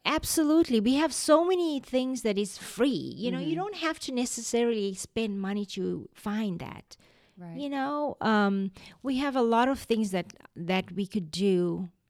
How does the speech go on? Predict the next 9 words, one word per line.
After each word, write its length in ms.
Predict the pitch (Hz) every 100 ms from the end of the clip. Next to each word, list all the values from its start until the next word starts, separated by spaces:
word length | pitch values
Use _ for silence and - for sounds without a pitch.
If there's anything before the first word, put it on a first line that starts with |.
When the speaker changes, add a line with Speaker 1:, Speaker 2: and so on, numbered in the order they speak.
| _ _ _ _ _ _ _ _ _ _
Speaker 1:
to 140 | -
give 240 | 185 214 196
yourself 480 | 208 - 180 165 -
that 260 | 160 156
little 300 | 165 170 170
break 400 | 151 160 156 156
that 220 | 147 - 156
you 40 |
need. 320 | 143 - 131